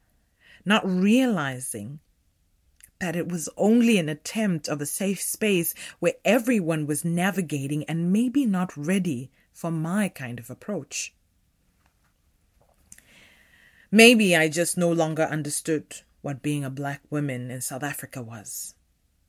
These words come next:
Maybe I was westernized, or maybe I had just come from a safer environment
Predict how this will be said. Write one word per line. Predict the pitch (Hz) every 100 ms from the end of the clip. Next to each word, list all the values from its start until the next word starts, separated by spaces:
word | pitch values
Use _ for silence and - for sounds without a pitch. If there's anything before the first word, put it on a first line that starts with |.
| _ _ -
Maybe | 180 185 180
I | 156 147
was | 139 139
westernized, | 170 170 - 139 123 120 120 135 - _ _ _ _
or | 165
maybe | 180 180 185 196 214 226 _ _ _ _
I | -
had | 180 156
just | 151 170 -
come | 185 180
from | 156 147
a |
safer | 135 - - 180 196 185
environment | 170 170 160 160 151 147 147 147